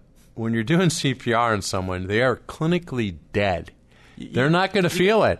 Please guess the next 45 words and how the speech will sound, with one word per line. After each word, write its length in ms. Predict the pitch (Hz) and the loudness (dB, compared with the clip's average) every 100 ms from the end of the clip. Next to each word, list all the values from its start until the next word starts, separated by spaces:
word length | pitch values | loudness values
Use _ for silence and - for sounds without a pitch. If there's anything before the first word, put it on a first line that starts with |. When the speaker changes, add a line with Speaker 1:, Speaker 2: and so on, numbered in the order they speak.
| - | -4
Speaker 2:
you 100 | 170 | -4
got, 140 | 175 180 | 0 2
Speaker 1:
Would 120 | 156 | 2
Speaker 2:
you 60 | 190 | 2
got, 80 | 226 | 0
Speaker 1:
you 40 | |
be 40 | 196 | 2
Speaker 2:
you 40 | |
Speaker 1:
like, 100 | 214 226 | 2 2
Speaker 2:
got 80 | |
bigger 200 | 208 185 | 0 -2
problems 440 | - 123 101 87 180 | -2 0 -2 -2 -4
Speaker 1:
you 60 | 226 | 0
Speaker 2:
to 40 | |
Speaker 1:
got 80 | 269 | 0
Speaker 2:
deal 100 | 233 | 2
Speaker 1:
bigger. 100 | 240 | 2
Speaker 2:
with. 80 | 190 | 2
Speaker 1:
You'd 160 | 214 | 2
rather 220 | 208 240 233 | 2 2 2
be 160 | 214 | 0
alive 760 | 196 165 214 214 - 185 120 - - | 2 2 2 2 0 0 0 -4 -14
Speaker 2:
<laughs> 100 | - | -8
Exactly. 280 | - 247 | -2 0
Speaker 1:
<laughs> 20 | 190 | 2
with 100 | 165 | 0
a 40 | |
broken 380 | 135 190 202 165 | 2 2 2 2
rib 220 | 190 175 | 2 2
than 140 | 135 | 2
dead. 340 | 123 110 - 156 | 2 0 -4 -12
Speaker 2:
<laughs> 40 | - | -12
Speaker 1:
So 160 | - | -10
don't 340 | 120 110 180 202 | -4 0 0 0
be 120 | 214 | 0
afraid 360 | 170 151 175 160 | 0 2 2 0
to 60 | |
push 320 | - 156 147 | 0 0 0
hard 260 | - 139 135 | 2 2 2
and 140 | 104 | 2
don't 240 | - 127 127 | 2 2 0
stop. 520 | - - 117 98 - | -2 0 2 0 -4
<laughs> 60 | - - - - | -18 -20 -20 -6
Speaker 2:
Right, 800 | 214 - 151 - 220 - - 156 | -4 -2 -4 -2 -6 -4 -4 -4
right, 300 | - - - | -4 -6 -6